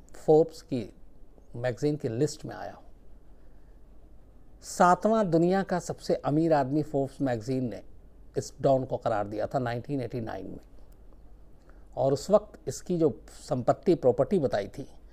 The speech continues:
वो करीब तीस बिलियन डॉलर थी, थर्टी बिलियन डॉलर, जिसको अगर मैं इंडियन रुपीस में करूँ, तो सोलह खरब रुपए।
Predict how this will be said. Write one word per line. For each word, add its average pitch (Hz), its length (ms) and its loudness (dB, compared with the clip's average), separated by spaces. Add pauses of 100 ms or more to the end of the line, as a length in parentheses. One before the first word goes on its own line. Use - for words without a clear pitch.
(300)
वो 151 120 4
करीब 165 580 6 (1400)
तीस 226 380 4
बिलियन 165 520 4
डॉलर 110 280 2
थी, - 220 -18 (920)
थर्टी 196 300 0
बिलियन 139 440 2
डॉलर, 98 320 -2 (640)
जिसको 131 240 6
अगर 160 160 10
मैं 156 240 8
इंडियन 151 280 8
रुपीस 147 340 2
में 147 120 0
करूँ, 139 260 4
तो 135 140 0
सोलह 165 460 4 (160)
खरब 135 300 2
रुपए। 104 320 -4